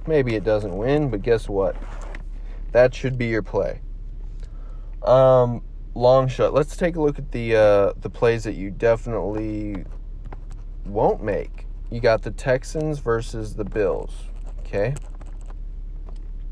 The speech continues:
Now, you're gonna take the Bills minus seventeen and the over, probably.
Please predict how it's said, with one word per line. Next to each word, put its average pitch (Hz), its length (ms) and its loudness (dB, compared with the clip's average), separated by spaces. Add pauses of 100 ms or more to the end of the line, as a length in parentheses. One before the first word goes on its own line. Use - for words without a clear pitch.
Now, 117 340 0 (1600)
you're 139 220 2
gonna 135 220 2
take 110 460 0
the 98 120 -4
Bills 113 480 4
minus 107 340 0
seventeen 151 960 0 (920)
and 120 260 0
the 117 120 2
over, 104 340 2 (260)
probably. 87 540 -2